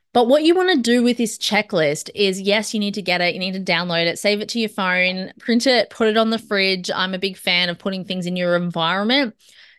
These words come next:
James Clear has this incredible book called The Atomic Habits, and he talks about how your environment needs to shift and change. And that is one of the major things that predicts success when putting in new habits.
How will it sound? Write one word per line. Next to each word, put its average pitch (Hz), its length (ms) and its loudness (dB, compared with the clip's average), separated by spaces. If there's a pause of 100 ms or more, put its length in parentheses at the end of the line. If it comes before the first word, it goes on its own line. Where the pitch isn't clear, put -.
James 208 400 0
Clear 180 320 0
has 175 240 -2
this 175 160 -6
incredible 180 560 0
book - 360 -6 (200)
called 170 520 2 (160)
The 175 120 -6
Atomic - 400 -8
Habits, 302 580 0 (380)
and 214 440 2 (140)
he - 180 -8
talks 233 280 -2
about 254 240 0
how 190 300 -2
your 185 220 -4
environment 180 760 -2
needs 175 260 -6
to - 80 -8
shift - 340 -4
and 165 120 -2
change. 180 580 -2 (720)
And 170 240 2
that 185 320 2
is 185 160 -4
one 180 140 -2
of 170 80 -2
the 170 80 0
major 175 340 0
things 165 240 -4
that 165 140 -8
predicts 165 360 -4
success - 760 -2
when 160 160 0
putting 165 240 -4
in 151 160 -2
new 147 160 -2
habits. - 580 -6